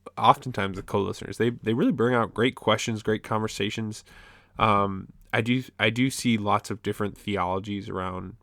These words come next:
you know, what's, what's a place for, uh, Christians' involvement in, in government or not. But even then, she, um, she's very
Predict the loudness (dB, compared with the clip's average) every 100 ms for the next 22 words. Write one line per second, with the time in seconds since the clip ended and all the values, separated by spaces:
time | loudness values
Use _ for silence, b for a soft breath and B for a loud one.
0 | _ -16 -12 -10 -8 -8 -10 -14 -18 _
1 | _ -20 _ _ -8 -4 -2 0 -2 -6
2 | -2 0 0 -6 -12 -2 0 2 0 -4
3 | b b b b b b b b b b
4 | b _ -16 -12 -8 -8 -4 0 0 0
5 | 0 2 4 4 2 -2 -2 -2 0 -2
6 | -6 B B B _ _ _ -4 2 2
7 | 2 2 0 0 -2 2 2 0 -4 b
8 | _ 2 2 0 0 2 2 0 2 2
9 | 0 -8 -14 -10 -2 0 2 0 -4 -12
10 | -16 _ _ _ _ _ -20 -20 -8 -4
11 | -2 -4 -14 -6 2 4 4 2 -2 -4